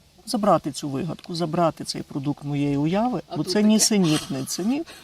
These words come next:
Speaker 1: І не смішно.
Speaker 2: <laughs> І вони помилились.
Speaker 1: І не страшно, і не страшно. Так само працює наша мрія. Правда, якщо ми зараз будемо мріяти, що Юля там, не знаю, має німба над головою, і вона ангел в плоті і крилами махає, то це я теж буду в контакті з чим?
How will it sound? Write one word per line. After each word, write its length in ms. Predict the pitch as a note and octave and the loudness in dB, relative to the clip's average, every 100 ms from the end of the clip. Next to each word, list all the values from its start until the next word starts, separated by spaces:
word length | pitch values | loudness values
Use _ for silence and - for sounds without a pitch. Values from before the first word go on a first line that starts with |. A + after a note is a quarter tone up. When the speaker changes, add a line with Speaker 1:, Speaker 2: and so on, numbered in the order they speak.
| - - _ - - G#4+ - | -20 -20 _ -2 -2 -6 -2
Speaker 1:
І 100 | - | 0
не 120 | B3 G3 | 2 2
смішно. 420 | - D3 C#5 G4 | 0 -2 -2 -2
Speaker 2:
<laughs> 40 | |
І 40 | G#4 | -2
вони 200 | A4 A4 - | -2 -4 -6
помилились. 420 | G4+ G4+ G4 F#4+ | -8 -6 -2 2
Speaker 1:
І 60 | |
не 140 | A#3 F3+ | 4 4
страшно, 520 | - D#3 C#3+ D3 - - | 0 -2 -2 -4 -12 -10
і 100 | - | -2
не 120 | A#3+ E3 | 0 -2
страшно. 500 | - B2 B2 - - - - - - - - _ _ | -4 -6 -6 -10 -16 -20 -20 -20 -20 -20 -20 _ _
Так 180 | B3 - | -2 0
само 300 | C4 B3+ A#3+ | 4 4 4
працює 380 | F#3+ - F#3+ F3+ | 0 -2 0 2
наша 300 | E3 D#3+ D3+ | 2 0 -4
мрія. 420 | C#3 C3+ - - _ _ - | -4 -4 -6 -12 _ _ -4
Правда, 280 | A#3 F3 | -4 -2
якщо 280 | C#3+ - F#3+ | -4 -4 -2
ми 120 | F3 | 0
зараз 220 | D#3 D#3+ D3 | 0 0 0
будемо 200 | C#3+ D#3 | 0 0
мріяти, 500 | D3 D3+ D3 - D3+ | 0 0 0 -2 -10
що 220 | - D3 | -6 -6
Юля 260 | C#3 D#3 C#3+ | 0 0 -2
там, 240 | - D3 | -6 -6
не 80 | E3 | -6
знаю, 220 | D3 C#3+ | -4 -2
має 200 | D3 D3+ | -2 0
німба 380 | E3 E3+ D3+ C#3+ | 2 2 2 -2
над 180 | D3 C3+ | -2 -2
головою, 640 | D3+ D3 C#3+ C#3+ C#3 C#3+ | 2 2 4 4 4 2
і 120 | C#3 | 2
вона 220 | C#3 C#3 D3+ | 2 2 2
ангел 460 | D#3 D#3 F3 D3+ | 4 2 2 2
в 140 | C#3 C#3+ | 2 0
плоті 460 | C#3+ C#3+ - D#3 | 0 -2 0 2
і 60 | D3 | 2
крилами 420 | - D#3 C#3+ D3 | 4 2 4 0
махає, 520 | D3+ E3 - C4 F#3+ - | 0 -2 -2 0 0 -2
то 120 | D3+ | -10
це 160 | - | 2
я 100 | A#3+ | 2
теж 220 | A#3+ A#3+ A3+ | 2 2 2
буду 240 | G#3 F#3+ | 2 0
в 40 | |
контакті 580 | F3+ F#3+ F#3 F#3+ F#3 - | 0 -2 0 -2 -2 -6
з 80 | G3 | -6
чим? 260 | - C4 | -2 -2